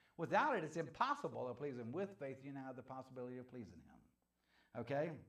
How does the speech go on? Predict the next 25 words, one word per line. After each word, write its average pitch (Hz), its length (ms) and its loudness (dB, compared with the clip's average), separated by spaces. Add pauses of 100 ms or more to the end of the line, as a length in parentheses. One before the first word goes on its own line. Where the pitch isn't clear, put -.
(1160)
So 170 300 8
let 180 160 8
me 202 120 6
remind 196 420 6
you 220 100 8
again 175 340 8
of 156 120 2
Romans 165 340 4
ten 185 220 2
seventeen. 180 720 0 (4000)
That's, 156 240 2 (120)
that's 170 280 2
your 180 100 4
place 170 300 4
to 143 100 -2
quote 151 320 2
that 151 180 0
scripture 180 360 0
right 151 260 4
there. 156 320 6
<laughs> - 0 -
That's 180 180 0
right. 151 240 8 (380)
"So 220 180 10
then 220 220 8